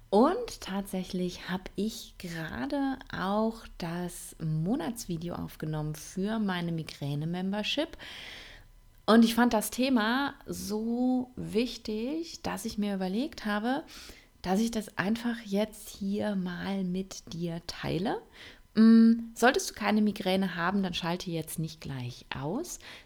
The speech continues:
denn mit großer Wahrscheinlichkeit sind da auch für dich ein paar Learnings drin, die du mitnehmen kannst, ähm, ja, die für dein Leben auch relevant sein könnten.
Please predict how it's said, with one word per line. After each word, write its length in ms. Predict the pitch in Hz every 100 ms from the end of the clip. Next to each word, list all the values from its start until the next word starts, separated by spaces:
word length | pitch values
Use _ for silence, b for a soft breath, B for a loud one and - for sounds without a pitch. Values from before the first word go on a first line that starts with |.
| -
denn 680 | - 175 208 247 247 254 254 -
mit 280 | 208 269 -
großer 340 | - 302 269
Wahrscheinlichkeit 920 | 220 208 196 196 202 - 196 185 190
sind 260 | - 190 190
da 280 | 175 - -
auch 200 | 220 226
für 260 | - 202
dich 600 | 190 - 220 339 453 - -
ein 280 | 196 202 202 -
paar 720 | - - - 226 240 - 240 B B B
Learnings 720 | - 214 240 302 311 285 277 -
drin, 400 | 226 240 254 240
die 100 | 214
du 140 | 202
mitnehmen 800 | 190 196 233 190 196 190 190 196
kannst, 720 | 196 180 175 180 180 - - - -
ähm, 540 | 165 165 170 170 170 - B B B
ja, 140 | 156 - - -
die 400 | - 185 185 - 160
für 160 | -
dein 180 | 170 165
Leben 220 | 147 160
auch 220 | - 247 240
relevant 320 | 156 127 -
sein 300 | - - -
könnten. 440 | - - - -